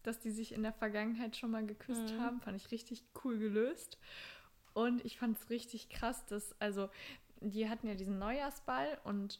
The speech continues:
Speaker 1: nur Sinclair weiß ja, dass, äh, Torys Mama unter einer Alkoholsucht leidet.
Speaker 2: Mhm.
Speaker 1: Und dann hat er sich ja da so betrunken.
Speaker 2: Mhm.
Speaker 1: Also, und das fand ich richtig krass. Also, weil das ja, also, der hat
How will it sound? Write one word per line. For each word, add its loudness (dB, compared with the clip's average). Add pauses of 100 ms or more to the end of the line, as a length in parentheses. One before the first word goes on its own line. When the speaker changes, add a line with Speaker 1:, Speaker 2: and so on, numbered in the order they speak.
Speaker 1:
nur 8
Sinclair 0
weiß -2
ja, 0
dass, -6 (480)
äh, -2
Torys -2
Mama -2
unter -6
einer -4
Alkoholsucht -6 (100)
leidet. 0
Speaker 2:
Mhm. -4 (600)
Speaker 1:
Und 0 (140)
dann 0 (160)
hat -2
er 0
sich -6
ja 0
da -2
so -4
betrunken. -2
Speaker 2:
Mhm. 2
Speaker 1:
Also, 4
und -2
das -4
fand 2
ich -4
richtig -4
krass. -2
Also, 0
weil 4
das 0
ja, 2 (400)
also, 2 (340)
der 0
hat 4